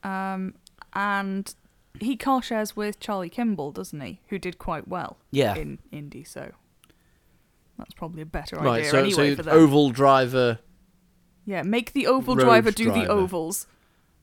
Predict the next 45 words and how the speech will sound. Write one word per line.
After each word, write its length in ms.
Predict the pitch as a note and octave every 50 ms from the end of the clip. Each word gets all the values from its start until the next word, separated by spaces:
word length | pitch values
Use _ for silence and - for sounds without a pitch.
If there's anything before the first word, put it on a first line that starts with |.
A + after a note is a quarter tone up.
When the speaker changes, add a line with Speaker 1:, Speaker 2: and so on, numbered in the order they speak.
| _ _ _ _ _ -
Speaker 3:
Yeah, 140 | G2 G#2 G#2
but 260 | C3+ F#3 F#3+ F#3+ F#3
much 260 | F3+ F#3 F#3+ F3 - -
like 140 | E3 C#3+
they 80 | C#3 C#3
do 160 | C3 C#3 C3+
with 80 | C3 A#2+
the 80 | A#2+
cars 360 | - - C#3 B2 A2 F#2+ F#2 G#2+
in 80 | F#2+ F2+
Indy. 340 | F2+ F2 F2 E2+ E2+ E2 - -
Speaker 2:
Yeah. 240 | - E3 D#3 A2+ C4
Speaker 1:
Yeah. 220 | A#3+ F#3+ - - -
Speaker 3:
Road 360 | G#2+ G#2 G2+ G2+ G2 E2+ - -
car, 440 | - G2 F2+ F2 F2 E2+ F2 F#2 _ _ _ _ _ -
Speaker 1:
Mm-hmm. 300 | F3 E3+ E3 E3 D#3 - - _ _ -
Speaker 3:
oval 420 | A#2 A#2 G2+ F#2 D#2+ E2+ E2+ D#2+ D#2
car. 340 | - - D#2+ C#2+ C#2 C#2+ D#2
Speaker 1:
'Cause 120 | - -
he 120 | A3 C4 C#4
was 120 | A#3+ A#3 -
qualifying 580 | - - C#4 C4 A#3+ - - G#3 F#3 F3 E3+
in 80 | E3 E3
a 40 | D#3+
road 340 | D#3 D#3+ D3+ B2 - - -
car, 220 | - E3+ D3 C#3+
wasn't 240 | D#3 F3 F3 D#3+ -
he, 60 | -
Pato 380 | - - - D#3+ - - C3+ C3+
Ward? 280 | - - - - -
'Cause 100 | - -
Speaker 2:
Yeah, 120 | C3 - -
'cause 160 | E3 D3 G2
he 140 | G2+ G2 -
Speaker 1:
he 40 | F2+
Speaker 2:
wiped 240 | F#2 F#2+ F2+ - -
his, 120 | - G2+
Speaker 1:
destroyed 340 | F#2 B2 F3+ D3 D3 C#3+ -
his 200 | F#2 - - -
Speaker 2:
he 100 | - F#2
wiped 220 | G2+ G2 F#2+ - A2
his 100 | G#2 G#2+
Speaker 1:
oval 240 | B2 A#2 A2 G2+ -
Speaker 2:
oval 100 | C#3 A2
Speaker 1:
car. 80 | F#2+